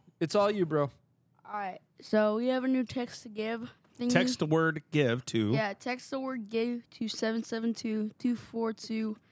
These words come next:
Speaker 2: zero two nine nine. You can see it up on the screen right now.
Speaker 1: All right. Go ahead and say that number again for the audio listeners. Audio, pull out your phone. Get your number pad ready.
Speaker 2: It is seven seven two, two four two,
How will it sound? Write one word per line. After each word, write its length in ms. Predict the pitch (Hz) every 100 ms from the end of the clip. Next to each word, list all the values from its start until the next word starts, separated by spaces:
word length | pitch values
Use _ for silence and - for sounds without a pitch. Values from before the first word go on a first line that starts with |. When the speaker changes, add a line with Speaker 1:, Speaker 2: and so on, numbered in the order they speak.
| _ _ _ - 196
Speaker 2:
zero 520 | 190 233 233 233 233
two 260 | - 226 208
nine 300 | 202 196 196
nine. 320 | 185 190 190
You 120 | 190
can 100 | 196
see 160 | - 208
it 60 |
up 120 | 202 202
on 120 | 202
the 80 | 196
screen 320 | - 196 190
right 140 | 190
now. 100 | 196
Speaker 1:
All 80 | 127
right. 320 | 127 127 151
Go 140 | 139 160
ahead 140 | 175
and 120 | 185
say 120 | - 165
that 140 | 156
number 220 | 143 143
again 240 | 147 156 143
for 140 | 139
the 100 | 123
audio 300 | 120 123 117
listeners. 420 | 110 104 113 95
Audio, 520 | 185 208 247 254 254 233 -
pull 220 | 233 240
out 140 | 247
your 100 | 262
phone. 420 | - 247 233 254 - _ - 147
Get 280 | 185 202 254
your 80 |
number 240 | 247 214 185
pad 360 | - 190 175
ready. 440 | 165 180 180 220 - _ _ _ _ _ -
Speaker 2:
It 160 | 196
is 380 | 202 196 190 - _ _
seven 420 | - - 214 208 214
seven 380 | - 208 208
two, 400 | 208 226 226 254 - _
two 240 | - 220 208
four 280 | - 196 196
two, 440 | - 240 233